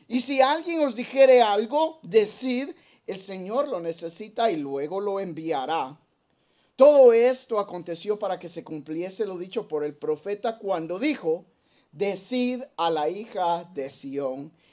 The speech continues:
he aquí, tu rey viene a ti, manso y sentado sobre una asna, sobre un pollino, hijo de animal de carga.'" Vamos a detenernos y en primer lugar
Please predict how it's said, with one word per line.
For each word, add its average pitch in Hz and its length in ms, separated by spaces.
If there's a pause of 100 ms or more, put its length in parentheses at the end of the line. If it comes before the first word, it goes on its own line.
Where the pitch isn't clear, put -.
(160)
he 240 180
aquí, 170 540 (340)
tu 247 180
rey 247 380
viene 202 800
a 196 240
ti, 285 440 (240)
manso 262 800
y 285 120
sentado 220 840
sobre 170 460
una 220 480
asna, 180 500 (160)
sobre 226 460
un 277 300
pollino, 196 760 (240)
hijo 175 640
de 156 260
animal 170 720 (360)
de 139 140
carga.'" 123 540 (880)
Vamos 214 320
a 160 100
detenernos 202 720
y 190 60
en 175 80
primer 208 280
lugar 202 460